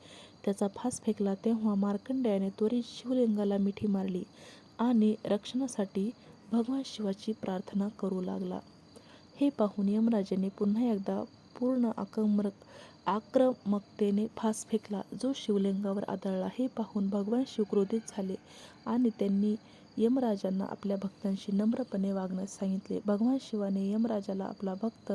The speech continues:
मार्कंडेयाचे प्राणदान देण्यास सांगितले, परंतु यमराजाने भगवान शिवाला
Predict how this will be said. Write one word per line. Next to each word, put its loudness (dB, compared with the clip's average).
मार्कंडेयाचे 0
प्राणदान 0
देण्यास 0
सांगितले, -4
परंतु -2
यमराजाने 0
भगवान 0
शिवाला -4